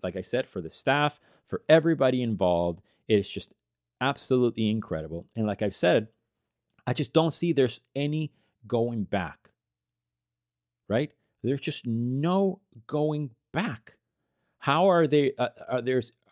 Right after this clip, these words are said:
are we going to, you know, fulfill all the demand, supply and demand type of situation, type, type of relationship when, when you have fifty thousand plus willing to attend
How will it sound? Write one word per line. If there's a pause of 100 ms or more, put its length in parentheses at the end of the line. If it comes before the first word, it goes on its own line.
are
we
going
to, (640)
you
know, (100)
fulfill
all
the
demand,
supply
and
demand
type
of
situation,
type,
type
of
relationship (380)
when,
when
you
have (640)
fifty
thousand
plus
willing
to
attend